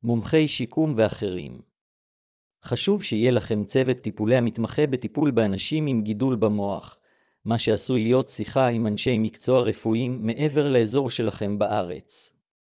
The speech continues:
תוכנית הטיפול. תוכנית הטיפול שלכם בסרטן בראש עשויה לכלול גם טיפול בתסמינים ותופעות לוואי,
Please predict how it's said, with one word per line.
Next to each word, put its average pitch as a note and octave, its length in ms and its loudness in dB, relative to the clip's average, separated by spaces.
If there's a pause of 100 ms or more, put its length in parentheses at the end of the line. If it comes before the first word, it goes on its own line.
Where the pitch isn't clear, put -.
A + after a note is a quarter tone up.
(580)
תוכנית D3+ 420 -2
הטיפול. E2 560 -4 (1040)
תוכנית D3+ 400 -2
הטיפול C#3 440 0
שלכם A#2 460 -2
בסרטן A#2 600 0
בראש B2 320 0
עשויה A#2+ 360 0
לכלול C3+ 440 0
גם C3+ 220 0
טיפול C#3+ 380 0
בתסמינים A#2 680 -2
ותופעות A#2 520 0
לוואי, F#2+ 460 -2